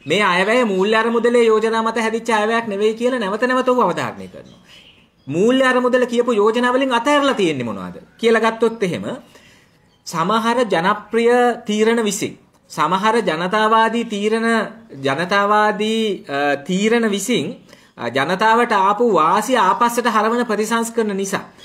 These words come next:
විවිධ, අ, ජ-, ජනතාවාදී නොවන තීරණ නිසා රනිල් වික්‍රමසිංහ කියන විදිය ප්‍ර-, අ, මේ, අ, ජනප්‍රිය නොවන තීරණ නිසා ඇතිවෙච්ච මහජන උද්ඝෝෂණ, සමාජයන් ඇතුළේ ඇතිවෙච්ච කඩාවැටීම්,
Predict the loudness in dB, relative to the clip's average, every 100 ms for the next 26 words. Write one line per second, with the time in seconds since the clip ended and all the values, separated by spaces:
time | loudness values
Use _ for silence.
0 | -20 -4 0 0 2 4 4 2 -2 -12
1 | _ _ _ _ -20 -16 -6 -4 -2 -2
2 | -2 -4 -2 0 0 2 2 2 0 0
3 | 2 2 4 2 0 -8 -14 -10 -6 -2
4 | 0 0 0 -2 -4 -6 -4 0 0 0
5 | -2 -2 -2 -2 -2 -2 0 0 0 0
6 | -2 0 -4 -8 -10 -8 -6 -6 -10 -16
7 | -20 _ _ -14 -12 -12 -10 -4 -2 -2
8 | -4 0 2 4 2 2 2 0 0 2
9 | 2 2 2 0 -2 -4 -8 -12 -20 _
10 | -8 -4 0 0 2 -2 0 0 0 0
11 | -2 0 0 2 -2 -4 -4 -2 -2 0
12 | 0 -2 0 0 0 -2 -4 -6 -4 -2
13 | 0 0 -2 -2 -4